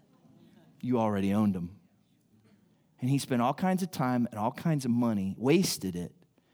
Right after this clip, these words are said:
for something that was already at his disposal. Look, you have this power, but for many of us,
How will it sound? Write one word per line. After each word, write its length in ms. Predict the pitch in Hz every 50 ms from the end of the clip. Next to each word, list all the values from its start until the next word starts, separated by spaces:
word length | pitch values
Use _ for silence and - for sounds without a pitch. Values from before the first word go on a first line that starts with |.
| _ _ _ _ _ _ _
for 100 | - 151
something 440 | 131 - - 175 165 - - 131 117
that 120 | 113 107
was 140 | 87 110 -
already 580 | - - 123 131 127 120 123 123 117 117 107 98
at 60 | 90
his 240 | 104 110 104 98 98
disposal. 560 | 101 92 - - 95 95 92 85 - - - - _ _ _ _ _ _ _ _ _ _ _ _ _ _ _ _ _ _ _ _ _ _ _
Look, 280 | 120 131 147 - -
you 200 | - 120 156 202
have 480 | 165 127 104 151 165 175 156 139 127 101
this 180 | 107 104 101 -
power, 540 | - - 156 147 139 120 113 107 101 - - _ _ _ _ _ _ _ _ _ _ _ _ _ _ _ _ _ _ _ _ _ _ _ _ _
but 140 | 135 131
for 120 | - - 131
many 320 | 127 147 170 196 196 170
of 140 | 139 123 113
us, 240 | 113 113 - -